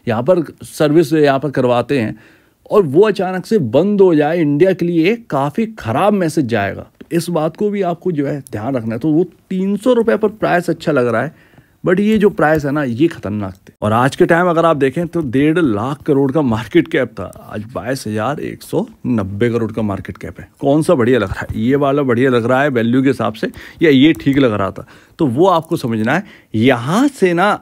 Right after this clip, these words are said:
अब ये आपको देखना है कि Paytm क्या आपके लिए ठीक है, क्योंकि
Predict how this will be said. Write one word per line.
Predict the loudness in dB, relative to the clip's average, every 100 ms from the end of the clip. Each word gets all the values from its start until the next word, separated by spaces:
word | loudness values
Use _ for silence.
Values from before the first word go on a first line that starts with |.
| -2
अब | -2
ये | 0 2 4
आपको | 2 0 -2
देखना | -2 -2 -4
है | -4 -4
कि | -6 -6 -4 -6 -8 _ -6
Paytm | -2 -2 0 0 -2 -4 -12 _ _ _ _ -2
क्या | 0
आपके | 0 -2 0
लिए | 0
ठीक | 0 -6 -8
है, | -10
क्योंकि | -6 2 2 2